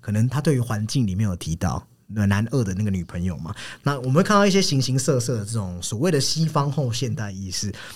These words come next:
甚至是极端女权、极端素食，其实电影都有一些，他会告诉你说，现在西方国家的意识形态，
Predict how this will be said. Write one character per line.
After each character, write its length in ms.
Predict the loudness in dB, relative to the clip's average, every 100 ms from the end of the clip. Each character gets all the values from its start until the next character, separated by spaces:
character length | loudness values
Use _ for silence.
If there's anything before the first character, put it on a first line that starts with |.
| 2
甚 160 | 4
至 100 | 4
是 100 | 2
极 260 | -2 0 2
端 220 | 6 6
女 160 | 6 4
权、 320 | -2 -6 -8 -14 -6
极 200 | 2 4
端 180 | 6 4
素 240 | 4 2
食， 160 | 0 -4
其 160 | -4
实 60 | -2
电 160 | 2 2
影 100 | 0
都 140 | -2
有 120 | -4
一 60 | -6
些， 260 | -6 -6 -8 -12 -16 -2
他 100 | 4
会 100 | 6
告 140 | 6 4
诉 120 | 6
你 100 | 4
说， 180 | 4 4
现 200 | 4 6
在 180 | 6
西 240 | 4 2 4
方 200 | 6 6
国 200 | 4 -2
家 160 | -2
的 100 | -2
意 80 | -2
识 180 | -4 -4
形 160 | -6 -4
态， 120 | -4